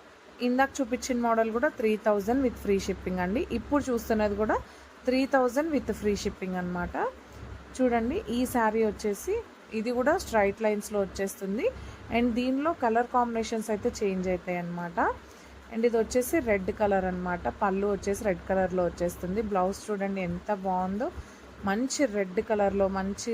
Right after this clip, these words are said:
రెడ్ and మెరూన్ మిక్సింగ్‌లో అయితే ఉందండి. హ్యాండ్ పర్పస్ వచ్చేసి కంచి బార్డర్ అయితే వచ్చేస్తుంది. చూడండి శారీ అంతా గోల్డ్ కలర్‌లో లైన్స్ ఇచ్చేశారు. బార్డర్ అయితే ఇలా వచ్చేస్తుంది. నెక్స్ట్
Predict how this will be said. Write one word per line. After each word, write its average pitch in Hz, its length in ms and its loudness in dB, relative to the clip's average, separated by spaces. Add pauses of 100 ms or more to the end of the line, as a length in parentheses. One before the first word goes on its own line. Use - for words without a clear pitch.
(120)
రెడ్ 180 280 0
and 208 100 0 (100)
మెరూన్ 190 340 0
మిక్సింగ్‌లో 196 540 -2
అయితే 185 280 -2
ఉందండి. 175 420 -2 (500)
హ్యాండ్ 226 280 4
పర్పస్ 233 340 -2
వచ్చేసి 214 420 -4
కంచి 202 340 0
బార్డర్ 190 280 2
అయితే 185 220 -4
వచ్చేస్తుంది. 175 640 -6 (1700)
చూడండి 220 360 4 (120)
శారీ 208 340 6
అంతా 202 220 2 (140)
గోల్డ్ 202 300 6
కలర్‌లో 202 360 4 (100)
లైన్స్ 190 320 2
ఇచ్చేశారు. 180 540 0 (560)
బార్డర్ 214 320 6
అయితే 220 220 0
ఇలా 196 160 4
వచ్చేస్తుంది. 185 520 -4 (100)
నెక్స్ట్ 226 220 -2